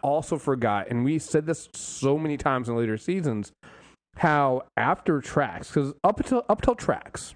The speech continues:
right? The show was, it, it was light, it was fun, it, it felt okay. But after Tracks, like, the tone definitely shifts on the show, and, like, it, you really get this tone of, like, anybody can get it. Uh,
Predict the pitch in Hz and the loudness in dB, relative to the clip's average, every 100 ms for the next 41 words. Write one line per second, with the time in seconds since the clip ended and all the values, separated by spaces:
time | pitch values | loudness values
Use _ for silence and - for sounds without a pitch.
0 | - 101 104 - _ _ _ _ _ _ | -2 0 0 -4 _ _ _ _ _ _
1 | _ - - - - _ - 196 233 214 | _ -20 -20 -20 -20 _ -2 0 2 2
2 | 160 - - _ 170 165 156 131 131 175 | 0 -2 -16 _ 0 2 2 2 2 2
3 | 175 165 131 120 - 139 135 131 127 117 | 2 2 -2 -2 0 0 0 -2 -4 -4
4 | 127 143 110 123 - 120 113 110 107 _ | -2 -2 0 -2 0 2 2 0 -2 _
5 | - _ _ - 127 147 180 202 147 - | -20 _ _ 0 2 2 2 -2 -2 0
6 | 127 143 - - 127 117 113 110 - 117 | 2 0 -4 -4 -2 0 0 -4 0 0
7 | 110 123 110 110 110 113 - - 104 123 | 2 0 0 0 0 -2 -2 -4 0 0
8 | 113 - 113 101 117 123 - 131 127 120 | 0 -2 0 2 2 0 0 0 2 0
9 | 117 131 117 - 131 127 135 165 151 143 | 0 -4 -6 -4 -2 0 2 2 0 -2
10 | 139 - 127 131 117 113 110 - _ _ | -4 0 0 2 2 2 -2 -4 _ _
11 | _ _ _ 120 123 120 120 123 - 101 | _ _ _ 0 2 2 2 0 0 -2
12 | 104 117 156 _ _ _ _ _ _ _ | 0 0 -4 _ _ _ _ _ _ _
13 | 120 113 110 104 98 | 0 2 0 0 -2